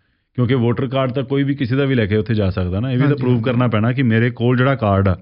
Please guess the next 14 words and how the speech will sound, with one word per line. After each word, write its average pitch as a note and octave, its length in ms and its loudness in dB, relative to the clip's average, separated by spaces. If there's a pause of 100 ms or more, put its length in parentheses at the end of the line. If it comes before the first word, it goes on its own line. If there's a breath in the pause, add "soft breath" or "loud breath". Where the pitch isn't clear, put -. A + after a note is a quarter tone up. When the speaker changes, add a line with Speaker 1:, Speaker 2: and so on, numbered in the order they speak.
Speaker 2:
Yeah। C3 160 -6 (100)
Speaker 1:
ਮੈਂ A#2+ 120 4
ਉਹੀ C3+ 180 4
ਬੰਦਾ। F#2 300 0 (160)
Speaker 2:
ਹਾਂਜੀ। B2 280 0 (140)
Speaker 1:
ਜੀ। E2+ 180 -2 (380 loud breath)
ਵਾਸੂ B2 160 2
ਜੀ, D#3+ 60 2
ਬ੍ਰੇਕ B2 280 2
ਲੈ B2 80 2
ਲਈਏ G#2 120 2
ਛੋਟੀ D#2+ 220 -4
ਜਿਹੀ। - 120 -12
Speaker 2:
Sure। B2 320 -6